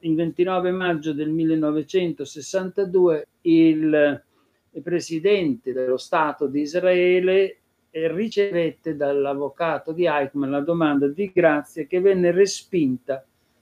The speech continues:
due giorni dopo, il trentuno maggio. Quello stesso giorno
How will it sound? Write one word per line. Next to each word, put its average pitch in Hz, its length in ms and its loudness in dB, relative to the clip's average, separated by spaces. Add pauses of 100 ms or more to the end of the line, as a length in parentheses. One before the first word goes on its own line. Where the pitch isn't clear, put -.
(260)
due 180 160 6
giorni 147 360 2
dopo, 127 340 2
il 170 100 0
trentuno 143 720 0
maggio. 117 580 -6
Quello 160 160 -8
stesso 196 520 0
giorno 214 580 4